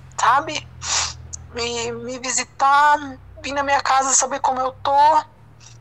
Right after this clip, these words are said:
me mandar uma mensagem de vez em quando, perguntar se eu preciso de alguma coisa, sabe? Eu acho assim que não precisa ele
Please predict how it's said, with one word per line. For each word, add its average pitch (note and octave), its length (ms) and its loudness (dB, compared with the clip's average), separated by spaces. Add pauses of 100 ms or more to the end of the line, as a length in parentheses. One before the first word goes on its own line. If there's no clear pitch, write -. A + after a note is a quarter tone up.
(200)
me C4+ 120 -4
mandar C4 340 2
uma C4 140 2
mensagem C4+ 640 2
de B3+ 120 -6
vez D4 200 -4
em C4+ 140 -6
quando, C#4+ 560 0
perguntar C4+ 520 -2
se C4 100 2
eu B3+ 40 -10
preciso D4 400 0
de C#4 80 0
alguma C#4 340 2
coisa, E4+ 760 0 (760)
sabe? C4 460 2
Eu C4 140 2
acho C#4 180 4
assim - 260 -2
que D4 120 -4
não D4 220 0
precisa C#4+ 600 0
ele B3+ 580 -2